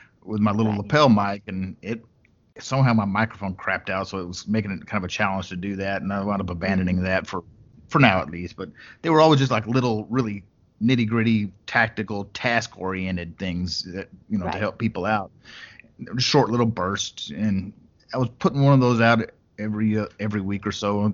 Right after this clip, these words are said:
Speaker 1: Sometimes there were two of those in a week, and, and that was out, actually, they never really caught on that great, but it was early, early on in the process, so
Speaker 2: Mm.
Speaker 1: nothing was catching on that great just as of yet.
Speaker 2: Yeah.
Speaker 1: But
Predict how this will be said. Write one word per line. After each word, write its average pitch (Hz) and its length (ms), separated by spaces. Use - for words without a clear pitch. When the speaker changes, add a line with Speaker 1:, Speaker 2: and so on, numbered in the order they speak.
Speaker 1:
Sometimes 123 340
there 123 100
were 110 80
two 151 160
of 117 60
those 101 240
in 101 40
a 92 60
week, 98 380
and, 95 160
and 151 180
that 180 160
was 131 160
out, 131 300
actually, 117 520
they 156 80
never 175 200
really 123 200
caught 120 260
on 135 180
that 76 180
great, 87 400
but 113 120
it 131 60
was 123 140
early, 151 440
early 113 260
on 113 260
in 98 140
the 92 80
process, 110 520
so 95 160
Speaker 2:
Mm. 165 300
Speaker 1:
nothing 196 260
was - 160
catching 95 320
on 90 160
that 90 140
great 92 240
just 92 260
as 110 140
of 92 140
yet. 95 240
Speaker 2:
Yeah. 185 240
Speaker 1:
But - 80